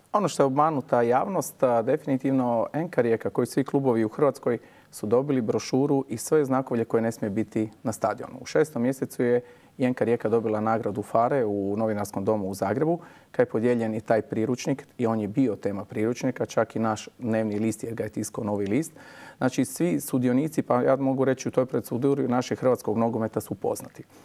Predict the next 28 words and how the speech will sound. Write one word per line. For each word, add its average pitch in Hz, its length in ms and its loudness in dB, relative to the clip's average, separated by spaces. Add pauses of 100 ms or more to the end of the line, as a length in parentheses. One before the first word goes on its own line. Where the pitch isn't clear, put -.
(260)
A - 80 4
onaj 180 140 0
dio 175 340 2 (120)
koji 143 180 2
mene, 147 460 2
opet 135 240 0
kažem, 135 260 2
žalosti 135 400 2
uz 120 100 0
veliki 143 320 2
trud 156 500 0
djelatnika 117 640 2
nogometnog 117 480 0
kluba 127 280 2
Rijeka, 117 320 2
koji 117 160 0
su 123 200 -2 (340)
u 123 120 2
ovoj 127 200 2
godini 127 220 2
napravili 120 420 2
puno 147 440 0
na 123 120 -2
tu 131 160 -2
jednu, 120 280 2
da 110 120 0
ne 110 80 0
kažem, 117 360 2